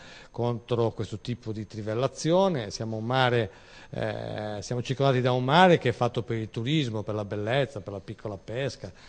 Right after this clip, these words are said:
insomma noi viviamo di turismo e, e se roviniamo le nostre coste, il nostro mare, in un attimo, oh, come dire, perdiamo quella,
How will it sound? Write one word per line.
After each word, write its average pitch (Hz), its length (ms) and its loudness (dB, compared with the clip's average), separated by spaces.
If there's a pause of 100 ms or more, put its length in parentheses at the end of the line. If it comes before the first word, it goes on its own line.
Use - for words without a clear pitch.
(160)
insomma 107 240 -6
noi 139 160 0
viviamo 107 480 -2
di 98 100 -8
turismo 110 480 -4
e, 95 260 -8 (460)
e 110 140 -8
se 131 500 -2
roviniamo 120 680 0
le 113 80 -2
nostre 117 340 -6
coste, 135 340 0
il 113 60 -4
nostro 117 320 -4
mare, 143 600 2 (300)
in 139 200 0
un 139 120 0
attimo, 123 760 -2
oh, 104 300 -4
come 110 180 -6
dire, 110 220 -4
perdiamo 127 720 0
quella, 110 340 -2